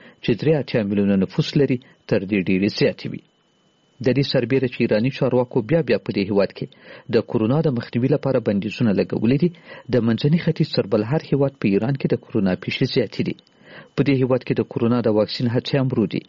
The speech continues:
د ایران د روغتیا وزارت په وینا تر اوسه تر یولس میلیونه لږ ډیرو کسانو یوازې یو ډوز واکسین کړی دی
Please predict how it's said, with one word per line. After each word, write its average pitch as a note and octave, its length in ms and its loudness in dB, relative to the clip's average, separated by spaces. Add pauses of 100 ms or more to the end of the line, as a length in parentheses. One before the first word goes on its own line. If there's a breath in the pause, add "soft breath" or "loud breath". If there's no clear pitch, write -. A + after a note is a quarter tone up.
(360 soft breath)
د A#2 100 0
ایران A#2+ 360 2
د A#2+ 80 -2
روغتیا A#2 300 0
وزارت B2 440 0
په - 100 0
وینا A2 260 2
تر - 220 -4
اوسه C3+ 240 0
تر A2+ 160 0
یولس C3 360 0
میلیونه G2 320 2 (520 soft breath)
لږ A2 300 4
ډیرو F3 260 2
کسانو G#2 440 -4
یوازې A2 400 2
یو D#3+ 200 4
ډوز G#2 220 -2
واکسین - 380 -4
کړی - 300 -4
دی B2 120 -2